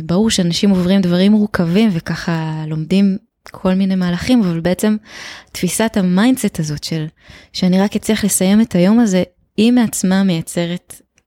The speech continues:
מציאות מסוימת, התנהגויות מסוימות, והרגשות מסוימות. אבל ברגע שאנחנו משנים את אותה תמה, את אותה אמונה של, "וואי, איזה כיף היה היום",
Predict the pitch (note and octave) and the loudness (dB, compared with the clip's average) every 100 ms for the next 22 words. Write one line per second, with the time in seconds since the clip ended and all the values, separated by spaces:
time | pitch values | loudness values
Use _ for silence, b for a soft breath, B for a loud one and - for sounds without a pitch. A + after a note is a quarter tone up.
0 | F3 E3 - - F#3 G#3 - G3 - E3 | -8 -8 -6 0 2 2 0 -2 -2 -4
1 | D3+ D3+ E3 E3+ E3+ D#3+ E3+ F#3 F#3 F3 | -4 -6 -6 -2 -2 -2 0 0 0 -6
2 | - D3+ D3 D3+ - - - F3 D#3+ D#3+ | -4 -4 -4 -8 -12 -16 -6 -4 -4 -4
3 | - G3+ G#3 - - - _ B B B | -4 -2 -2 -4 -8 -12 _ B B B
4 | B B - E3 F3+ F#3+ G3+ G#3+ G3 F3+ | B B -10 -2 0 2 2 0 0 0
5 | F#3+ F3 - F3 F#3 A#3+ B3 G#3 G#3 - | 0 0 0 2 4 4 4 2 -2 -8
6 | _ - F3+ - E3 F#3+ F#3 F3+ - - | _ -12 -10 -10 -6 -2 0 0 -4 -2
7 | F#3+ G3+ F#3+ F3 E3 F#3 F#3 F3+ F3 F3+ | 2 4 2 0 -2 0 0 2 0 2
8 | G#3 G3 B B B B _ - E3+ E3+ | 0 -2 B B B B _ -4 -4 -4
9 | B B B - G4+ G#4 - F#3+ - F3+ | B B B 0 0 0 0 -2 0 0
10 | F3 E3 D#3+ E3 E3+ | 2 0 0 -2 -4